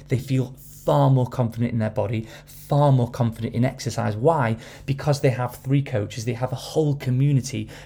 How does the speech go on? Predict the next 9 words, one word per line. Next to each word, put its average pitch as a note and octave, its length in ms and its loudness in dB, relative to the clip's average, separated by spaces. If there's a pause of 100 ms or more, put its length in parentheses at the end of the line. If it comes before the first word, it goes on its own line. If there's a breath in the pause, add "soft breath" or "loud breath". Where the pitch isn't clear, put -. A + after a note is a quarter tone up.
behind C#3+ 480 2
them, C3+ 220 -2 (400 loud breath)
giving D#3 260 4
them B2 140 6
the A2+ 100 2
answers C3 420 0
that - 140 -12
they've A#2 140 -6
waited B2 420 -2